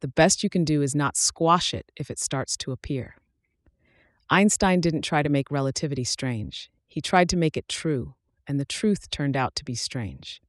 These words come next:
At an art school where I once studied, the students wanted most of all to develop a personal style. But if you just try to make good things, you'll inevitably do it in a distinctive way,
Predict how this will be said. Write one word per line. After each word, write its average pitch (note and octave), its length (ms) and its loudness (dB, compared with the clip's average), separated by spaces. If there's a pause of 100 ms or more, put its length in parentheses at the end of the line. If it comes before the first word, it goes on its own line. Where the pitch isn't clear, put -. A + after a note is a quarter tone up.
(320)
At D#3 100 -2
an D3 140 -2
art F#3+ 200 4
school G3 440 0
where D3 140 -2
I C#3+ 100 0
once C#3+ 260 -2
studied, D3+ 480 0 (520)
the D3 100 -4
students - 560 0
wanted D#3 360 2
most D#3 440 2
of D#3+ 100 0
all C#3+ 300 2
to - 120 -10
develop C#3 520 -2
a B2 40 -10
personal C3+ 440 -4
style. A2 560 -6 (720)
But D3+ 100 -2
if D#3+ 140 0
you E3 80 -2
just A3+ 300 0
try F#3+ 180 6
to E3+ 60 6
make D#3 260 2
good E3 220 0
things, C#3+ 600 -2
you'll D#3+ 180 2
inevitably E3+ 580 4
do D3+ 260 2
it D3+ 160 0
in C#3 100 -2
a C#3 60 0
distinctive C#3+ 680 -2
way, B2+ 420 -4